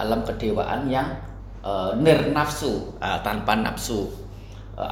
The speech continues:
alam Brahma termasuk salah satu jenis alam dewa juga, namanya Dewa Brahma. Hmm. Nah, <clears throat> terlebih lagi hidup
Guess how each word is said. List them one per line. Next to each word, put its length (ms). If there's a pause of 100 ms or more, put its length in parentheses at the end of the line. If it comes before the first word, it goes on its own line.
alam 240
Brahma 320
termasuk 480
salah 200
satu 240
jenis 440
alam 240
dewa 240
juga, 400 (480)
namanya 440
Dewa 280
Brahma. 560 (1080)
Hmm. 320 (2750)
Nah, 480
<clears throat> 1300
terlebih 440
lagi 420
hidup 460